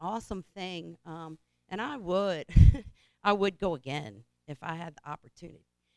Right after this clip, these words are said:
And I wanted to say something, too, in case n-, nobody's gonna ask this. The spiders are really big,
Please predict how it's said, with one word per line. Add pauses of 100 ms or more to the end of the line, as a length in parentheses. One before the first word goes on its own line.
(640)
And
I
wanted
to
say
something,
too,
in
case
n-,
nobody's
gonna
ask
this. (280)
The
spiders
are
really
big,